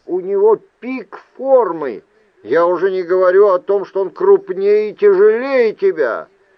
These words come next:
«Значит, буду надеяться на удачу»,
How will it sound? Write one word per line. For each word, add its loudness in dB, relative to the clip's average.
«Значит, -10
буду -6
надеяться -6
на -8
удачу», -4